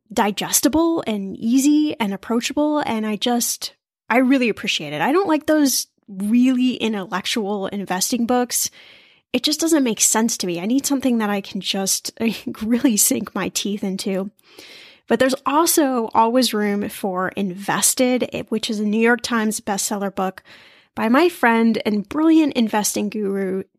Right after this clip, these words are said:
Danielle Town. We actually hadn't met when I did this interview, but I just knew that we had to <laughs> become friends after,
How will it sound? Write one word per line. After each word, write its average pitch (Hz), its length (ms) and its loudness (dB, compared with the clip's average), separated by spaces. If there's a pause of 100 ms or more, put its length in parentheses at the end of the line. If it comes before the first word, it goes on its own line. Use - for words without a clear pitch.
Danielle 180 440 -4
Town. - 440 -4 (720)
We 233 240 2
actually 349 300 2
hadn't 247 380 0
met 190 420 0
when 202 160 -4
I 190 80 -4
did 180 240 -6
this 185 200 -6
interview, 190 440 -4
but 190 460 -4 (100)
I 208 240 -2
just 254 420 0
knew 247 240 6
that 226 120 2
we 214 100 -2
had 202 240 -4
to 233 60 -4
<laughs> - 0 -
become 214 400 0
friends 202 420 -2
after, 269 500 -4